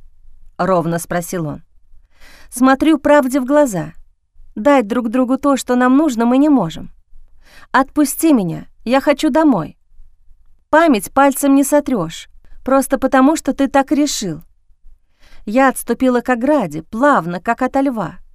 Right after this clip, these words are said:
Боковым зрением я видела, что он изучает мое лицо.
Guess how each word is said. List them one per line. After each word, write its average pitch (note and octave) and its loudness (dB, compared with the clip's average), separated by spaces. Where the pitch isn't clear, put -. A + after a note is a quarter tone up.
Боковым A3+ -2
зрением G#3+ 0
я A3 0
видела, A3 -2
что A#3 -2
он A#3 0
изучает A#3 -4
мое A#3 0
лицо. F#3 -8